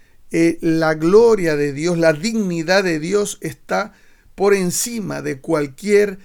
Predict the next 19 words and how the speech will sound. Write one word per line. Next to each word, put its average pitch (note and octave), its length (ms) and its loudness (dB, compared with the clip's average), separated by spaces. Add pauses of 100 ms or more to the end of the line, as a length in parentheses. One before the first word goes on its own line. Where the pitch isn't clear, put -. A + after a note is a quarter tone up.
(200)
imaginación G3+ 1200 -2
que - 100 -12
el C#3+ 120 -6
ser E3 240 -4
humano E3 500 -4 (340)
pueda E3 340 0
llegar C#3+ 720 -4
a C3 160 -12
tener. C3+ 420 -16
Somos F#3+ 460 -4
totalmente G#3+ 800 0
indignos E3+ 880 -4 (480)
y B3+ 180 -2
necesitamos A#3 1160 0
al A3+ 220 4
Cordero G3+ 880 4
que E3 120 -8
fue G3 420 -2 (320)
inmolado, F3+ 800 0